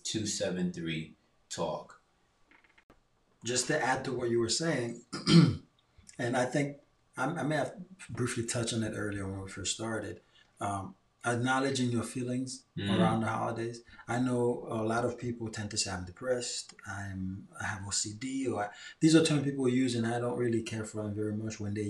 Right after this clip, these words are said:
Speaker 2: use them just because they're having a moment.
Speaker 1: Yeah.
Speaker 2: Or they're, because they feel like they're extra clean, all of a sudden they're O C D. But around the holidays, it,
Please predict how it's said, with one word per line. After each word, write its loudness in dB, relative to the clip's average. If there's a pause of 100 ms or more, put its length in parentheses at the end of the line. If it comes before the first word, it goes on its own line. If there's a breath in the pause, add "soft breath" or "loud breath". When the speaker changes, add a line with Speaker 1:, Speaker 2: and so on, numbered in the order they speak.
(180)
Speaker 2:
use 0
them -2
just -2
because -10
they're -12
having -8
a -10
moment. -6 (160)
Speaker 1:
Yeah. -4 (220)
Speaker 2:
Or 0
they're, -2
because 0
they 2
feel -2
like -2
they're -2
extra -2
clean, -2
all 0
of -
a -2
sudden -2
they're -4
O -2
C 0
D. 0 (400 loud breath)
But 6
around 8
the 2
holidays, 4
it, 0